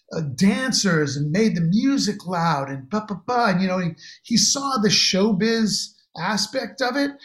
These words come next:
And if you have a guy like Red Auerbach who sees that, he's probably gonna look at him with a level of, of disdain, of, like, uh, and dismissal, frankly. You know, I mean,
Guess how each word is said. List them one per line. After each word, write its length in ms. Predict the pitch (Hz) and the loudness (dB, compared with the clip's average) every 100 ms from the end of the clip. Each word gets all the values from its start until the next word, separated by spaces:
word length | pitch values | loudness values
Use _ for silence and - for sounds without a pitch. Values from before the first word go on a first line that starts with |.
| - - | -20 -4
And 140 | 196 | 0
if 140 | 190 - | 0 0
you 140 | 277 | 2
have 160 | 277 190 | 2 0
a 60 | 151 | -2
guy 200 | 202 202 | -2 0
like 180 | 160 - | -2 -2
Red 220 | 170 190 | 0 0
Auerbach 560 | 147 220 185 139 135 - | 0 0 0 -2 -6 -6
who 60 | |
sees 380 | 160 - 160 127 | -6 -4 -6 -6
that, 320 | 117 233 - - - - | -8 -6 -8 -12 -20 -12
he's 180 | 269 277 | -8 -4
probably 340 | 349 339 269 | -4 -4 -2
gonna 180 | 202 214 | 0 2
look 200 | 208 202 | 4 2
at 60 | 208 | 2
him 140 | 190 | 4
with 100 | 196 | 4
a 40 | 185 | 2
level 340 | 180 165 180 | -2 -2 -2
of, 120 | 160 - _ _ _ - | -4 -6 _ _ _ -8
of 140 | 190 | -4
disdain, 680 | 170 196 - 226 277 185 143 | 0 0 -2 -4 -2 0 0
of, 140 | 139 | -2
like, 200 | 151 156 151 - _ _ 302 277 240 247 | -2 -4 -4 -10 _ _ -18 -12 -12 -10
uh, 240 | 226 220 262 | -8 -6 -2
and 180 | 240 214 | 4 4
dismissal, 600 | 196 - 233 330 - 127 | 4 2 2 0 -2 -6
frankly. 460 | - 170 160 - 120 82 | -4 -2 -2 -4 -14 -8
You 100 | 185 | -4
know, 220 | 165 165 165 160 | -2 -2 -4 -4
I 40 | |
mean, 220 | 180 180 | 0 -2